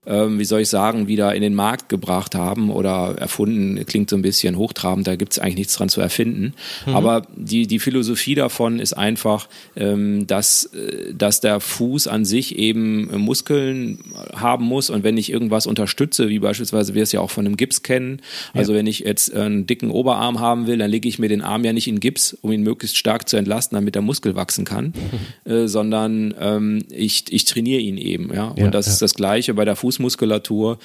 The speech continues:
Speaker 1: dass man eben, wenn man etwas entlastet mit,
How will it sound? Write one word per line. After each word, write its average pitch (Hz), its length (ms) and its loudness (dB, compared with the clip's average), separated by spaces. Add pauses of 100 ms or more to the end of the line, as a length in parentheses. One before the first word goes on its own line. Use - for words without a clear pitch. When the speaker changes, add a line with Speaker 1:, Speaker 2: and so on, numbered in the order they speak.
(260)
Speaker 1:
dass 101 180 2
man 101 160 2
eben, 101 540 0
wenn 98 220 0
man 104 180 0
etwas 101 360 0
entlastet 107 920 0
mit, 98 220 -4